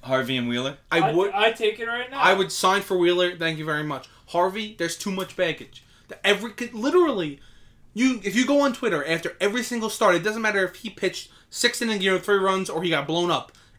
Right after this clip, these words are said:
Speaker 2: Ev-, somebody wrote an article that said the Dark Knight doesn't exist anymore. It's too much. It's too much nonsense.
Speaker 1: Right. No, I'm not saying he, the Dark Knight is there, and you know what?
Speaker 2: But
Speaker 1: It's not his fault that even there's a thing.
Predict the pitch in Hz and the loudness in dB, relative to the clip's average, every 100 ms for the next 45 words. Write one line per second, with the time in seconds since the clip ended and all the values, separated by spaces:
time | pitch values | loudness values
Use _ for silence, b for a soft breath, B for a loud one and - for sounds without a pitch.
0 | - 185 - - 226 233 220 202 190 175 | -4 -4 -4 2 6 8 6 4 2 2
1 | 165 165 151 139 160 147 156 - 143 135 | -2 -2 -6 -4 -6 0 -2 0 -6 -6
2 | 131 127 117 - - - _ _ _ - | -10 -12 -14 -16 -18 -20 _ _ _ -6
3 | 185 - - 226 202 - 151 - 202 185 | -4 -4 -4 0 0 0 -12 -6 -4 -2
4 | 165 135 - - 381 - - 165 226 160 | -4 -4 -2 0 0 -4 -12 4 6 6
5 | 143 180 190 196 180 165 160 139 135 156 | 2 2 4 4 4 0 -6 -8 2 2
6 | 151 147 139 113 117 139 147 135 127 127 | 2 0 -2 0 2 2 0 -2 -2 -4
7 | 110 131 139 139 185 196 240 - 220 214 | -6 -2 -2 0 0 2 0 6 8 8
8 | 220 208 208 202 202 214 208 185 185 208 | 6 4 4 4 2 -2 -2 -2 0 0
9 | 277 381 139 | 0 -4 -2